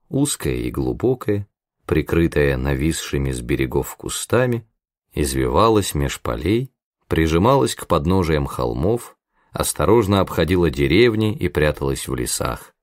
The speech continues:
тихая, темная, студеная. Из приютившейся под горой деревни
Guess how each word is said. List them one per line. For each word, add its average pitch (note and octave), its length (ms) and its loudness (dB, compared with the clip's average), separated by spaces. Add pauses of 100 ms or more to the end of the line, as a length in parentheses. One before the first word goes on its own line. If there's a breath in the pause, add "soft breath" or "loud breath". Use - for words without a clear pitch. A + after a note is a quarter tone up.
тихая, G#2 600 -2 (320)
темная, C#2 600 -2 (300)
студеная. A1+ 800 -6 (1040)
Из F#2 200 2
приютившейся A#2 880 4
под F#2 200 2
горой F#2+ 400 4
деревни B2 680 2